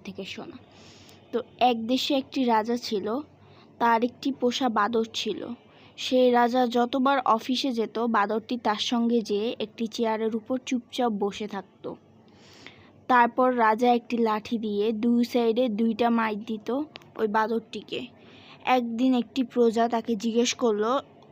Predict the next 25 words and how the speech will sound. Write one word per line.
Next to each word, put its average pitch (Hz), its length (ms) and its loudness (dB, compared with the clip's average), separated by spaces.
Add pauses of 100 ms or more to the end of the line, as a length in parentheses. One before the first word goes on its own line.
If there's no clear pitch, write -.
(120)
"এটা 262 300 2
তো 294 120 2
অবলা 247 480 4
জীব, 208 240 -8 (320)
ওকে 254 240 -2
কেন 254 320 2
মারেন 208 400 0
প্রত্যেক 214 480 -10
দিন?" 254 220 -4 (600)
রাজা 240 480 2
বলল, 220 540 2 (1080)
"দেখতে 240 420 2
চাও 277 300 2
আমি 233 440 0 (140)
বাদরটিকে 220 640 -2
কেন 220 300 -6
মাইর 226 400 -4
দিই? 269 160 -4 (400)
তাহলে 247 360 2
প্রতিদিন 262 540 2
সকাল 226 360 0
সকাল 226 340 -4
এই 208 160 -2
জায়গায় 202 340 -6
এসো।" - 300 -10